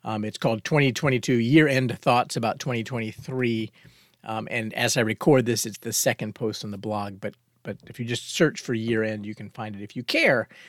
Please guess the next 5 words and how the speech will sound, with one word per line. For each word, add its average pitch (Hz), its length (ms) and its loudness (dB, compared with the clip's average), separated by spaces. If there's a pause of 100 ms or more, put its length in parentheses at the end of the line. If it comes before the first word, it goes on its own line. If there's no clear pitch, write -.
(360)
Um, 147 220 0 (640)
it 240 60 0
wasn't 269 320 2
bad. 156 440 4 (440)
Um, 127 420 -2